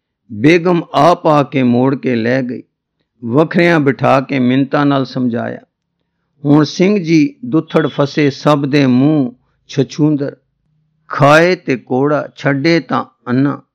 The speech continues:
ਕਰਤਾਰ ਦਾ ਭਾਣਾ ਜਾਣ ਕੇ ਚਾਰ ਦਿਨ ਸਸਤਾ ਕੇ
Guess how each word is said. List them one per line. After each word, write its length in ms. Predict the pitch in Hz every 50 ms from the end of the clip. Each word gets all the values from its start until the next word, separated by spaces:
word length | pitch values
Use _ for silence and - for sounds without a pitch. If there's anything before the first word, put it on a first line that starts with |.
| _ - _
ਕਰਤਾਰ 500 | - 131 120 117 - 135 135 139 147 147
ਦਾ 160 | 139 143 139 127
ਭਾਣਾ 400 | 113 - 107 101 104 113 117 120
ਜਾਣ 320 | 101 101 113 113 123 127 123
ਕੇ 220 | 117 127 120 117
ਚਾਰ 380 | - - - 120 117 127 123 113
ਦਿਨ 200 | 113 123 117 113
ਸਸਤਾ 540 | - - 113 - - - - 123 123 135 131
ਕੇ 280 | 117 - 113 104 87